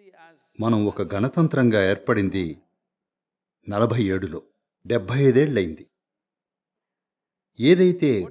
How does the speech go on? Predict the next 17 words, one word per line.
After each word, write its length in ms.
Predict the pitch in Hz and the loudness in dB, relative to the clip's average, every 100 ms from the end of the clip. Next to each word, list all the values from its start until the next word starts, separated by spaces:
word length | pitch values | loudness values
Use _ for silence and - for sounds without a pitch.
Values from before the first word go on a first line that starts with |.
| - | -10
ఉపఖండంగా 680 | 123 170 170 147 117 98 | -8 -2 0 2 2 0
ఉండేదో, 540 | 90 92 113 92 87 - _ _ _ _ _ _ _ _ _ _ _ - | 0 0 -2 -2 -6 -12 _ _ _ _ _ _ _ _ _ _ _ -8
అజ్ఞానం 500 | 107 123 202 185 165 | -2 4 6 6 4
వల్ల 200 | 127 104 | 2 0
గాని, 380 | 90 92 80 85 127 | -2 -4 -8 -8 -6
ఉద్దేశపూర్వకంగా 1000 | 131 127 196 190 175 147 120 120 107 95 | 0 6 6 6 0 0 -2 -2 -4 -4
గాని 420 | 87 85 85 87 | -4 -6 -8 -8
ఎలా 260 | 113 135 202 | -2 0 2
జరిగిందో 460 | 175 170 156 135 120 | 2 2 4 4 2
మనకు 220 | 101 90 | 0 -4
తెలీదు. 420 | - 87 87 - | -8 -8 -8 0
నేను 300 | 127 127 110 | 2 4 4
అప్పటి 280 | 101 131 120 | 0 -2 -2
వాళ్ళ 260 | 127 151 | 0 0
గురించి 260 | 131 120 117 | 0 0 0
ఇప్పుడు 340 | - 98 127 139 | -6 -6 -6 0
తీర్మానించట్లేదు, 840 | 127 165 156 107 - - - 95 | 2 2 2 0 -4 -14 -14 -16